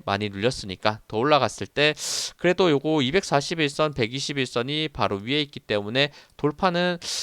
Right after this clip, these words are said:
그렇게 쉬워 보이진 않는다, 이런 생각도 드니까 더 올라갔을 때 이천삼백구십 원, 이천육백 원대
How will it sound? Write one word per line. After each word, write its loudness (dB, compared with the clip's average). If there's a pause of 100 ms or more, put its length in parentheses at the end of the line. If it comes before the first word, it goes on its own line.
(120)
그렇게 0
쉬워 6
보이진 2
않는다, -6
이런 -4
생각도 -2
드니까 -2
더 -6
올라갔을 0
때 0
이천삼백구십 -6
원, 0
이천육백 -8
원대 -4